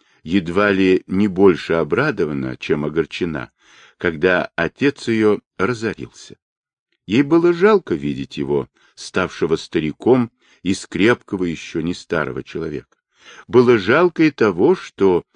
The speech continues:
средства ее помогать другим слишком уменьшились.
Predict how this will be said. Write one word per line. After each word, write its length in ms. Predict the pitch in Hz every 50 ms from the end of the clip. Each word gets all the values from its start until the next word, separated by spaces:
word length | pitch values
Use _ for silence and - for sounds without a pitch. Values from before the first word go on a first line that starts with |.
| _ _ _ _ _
средства 680 | - - - - 98 101 143 185 190 - - _ - 101
ее 320 | 92 85 80 73 73 69
помогать 600 | - - 85 92 98 95 87 90 87 82 73 69
другим 500 | 69 85 107 107 87 82 92 71 64 - _ _ _ _ _ _
слишком 720 | - - - - 90 123 147 - - - - 151 147 139 -
уменьшились. 840 | - 143 151 143 110 78 65 - - - - - - - _ _ _